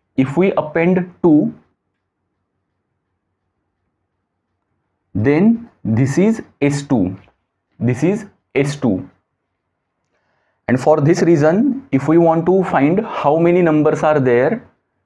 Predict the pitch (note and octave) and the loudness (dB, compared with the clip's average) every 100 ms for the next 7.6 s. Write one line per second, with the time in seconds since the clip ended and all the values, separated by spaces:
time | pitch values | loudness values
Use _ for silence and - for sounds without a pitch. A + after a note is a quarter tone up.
0 | _ _ _ _ - C3+ A#2+ D3 F3+ - | _ _ _ _ -2 -2 2 2 2 -4
1 | - _ _ _ _ _ _ _ _ _ | -18 _ _ _ _ _ _ _ _ _
2 | _ _ - A#2+ C3+ C3+ D3+ D#3+ D3+ C#3+ | _ _ -4 0 4 4 4 2 2 2
3 | D3 C#3 C3+ D3+ C#3+ B2 C3+ C#3+ D3 C3+ | 0 0 0 0 0 0 0 0 0 0
4 | C#3+ A3+ - _ _ _ A#2 B2+ C3+ C3+ | 0 -2 -12 _ _ _ -4 -2 0 2
5 | C#3 C3 C#3 C#3 C#3+ - A#2+ A#2+ G3 - | 2 2 0 0 -2 0 0 0 0 -4
6 | _ _ _ _ B2 C#3 D3 C#3 E3 D#3+ | _ _ _ _ -2 0 2 2 2 2
7 | C#3+ C3+ D3+ A2+ C#3 G#3+ | 0 0 0 0 0 -2